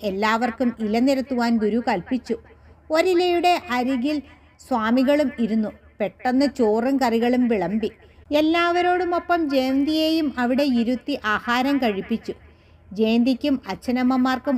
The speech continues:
ഉണ്ടായ സന്തോഷത്തിന് അതിരില്ല. അവർ യാത്ര പറഞ്ഞ് വീട്ടിലേക്ക് പോകുമ്പോൾ ഗുരുദേവൻ ഉപദേശിച്ചു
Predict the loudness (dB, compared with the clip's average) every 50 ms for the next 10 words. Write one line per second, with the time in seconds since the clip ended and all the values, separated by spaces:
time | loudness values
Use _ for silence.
0 | -2 -2 -2 0 0 0 0 0 -2 -2 -2 -4 -4 -4 -4 -2 0 -2 0 -2
1 | -4 -2 0 -2 -2 -2 -2 -6 -4 -2 0 0 2 2 0 0 -2 -6 -8 -12
2 | -20 -20 _ -20 -20 -20 -20 -20 -10 -6 -4 -2 0 0 0 2 2 2 2 0
3 | 0 -2 -2 -2 0 2 2 2 2 2 2 0 0 -4 -6 -12 -20 -20 -20 -14
4 | -8 -4 -4 -4 -4 -2 0 2 2 2 2 -2 -4 -2 0 0 0 2 2 2
5 | 2 2 0 0 0 -2 -2 0 -2 0 0 0 2 2 0 2 0 0 0 0
6 | 0 0 -2 -6 -6 -6 -10